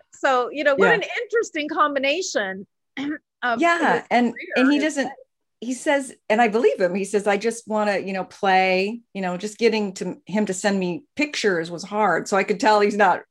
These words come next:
Speaker 2: you know, a big
Speaker 1: Yeah,
Speaker 2: egomaniac.
Speaker 1: he's not in it for the fame or anything. He's just
Speaker 2: Right.
Speaker 1: having a good time.
Speaker 2: Right.
Speaker 1: Um, and probably a really, I mean, I, our experience with him was he's a super, super nice guy.
Speaker 2: Sure.
Speaker 1: Um, so, you know,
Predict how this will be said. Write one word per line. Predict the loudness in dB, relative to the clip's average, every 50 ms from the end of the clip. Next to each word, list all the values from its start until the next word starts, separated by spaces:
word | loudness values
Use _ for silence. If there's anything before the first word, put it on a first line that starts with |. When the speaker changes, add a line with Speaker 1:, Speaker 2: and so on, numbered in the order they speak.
| _ -4
Speaker 2:
you | -2 0
know, | 0 0 -2 -4 -8 -6
a | -2
big | 0 0 0 -2
Speaker 1:
Yeah, | -4 -6 -6
Speaker 2:
egomaniac. | -4 -4 -4 -4 -2 -2
Speaker 1:
he's | 0 4 6
not | 6 6 6
in | 4 4 2
it | 2 0 -2 _
for | -2 0 2
the | 2 0 0 0 0
fame | 0 0 0 0 0
or | 2 2 2
anything. | 0 -2 -4 -6 -4 -4 -4 -4 -4
He's | -4 -4 -4 -4 -4 -6
just | -8 -10 -10 -8 -4
Speaker 2:
Right. | 0 2
Speaker 1:
having | 2 2 2 0 -2
a | -2
good | -2 -2 -4 -4 -4 0 2
time. | 2 4 4 4 2 2 0 -2 -6 -8 -12 _ _ _ -8
Speaker 2:
Right. | -6 -4 -4 -4 -6 -6
Speaker 1:
Um, | -8 -10 -12 _ -8 -8
and | -8 -6 -2
probably | 0 2 2 4 4 4 2
a | 2 0
really, | 0 0 0 2 2 2 0 -2 -4 -6 -4
I | -4 -2
mean, | -2 -2 -2 -2
I, | -2 -2 -4 -6 -4 0
our | 2 2 2 2
experience | 0 -2 -6 -6 -6 -6 -6 -6 -6
with | -6 -6 -6
him | -8 -8 -6
was | -4 -4 -4 -4 -6 -8 -8
he's | -6 -6 -6 -6 -10
a | -12
super, | -8 -6 -6 -4 -2 -2 -2 0 0 -2 -2
super | -2 -6 -8 -6 -4 -4 -2
nice | -2 -2 -2 -4 -6 -10 -10 -6
guy. | -4 -2 0 2 2 2 0 0 -2 -4 -6 _ _ _ _
Speaker 2:
Sure. | -6 2 4 4 6
Speaker 1:
Um, | 4 4 0 -4 -8 _ _ _ _ _ _ 0
so, | 2 2 4 2 2 0 -2 -4
you | -6 -4
know, | -2 -2 -2 -2 -2 -4 -8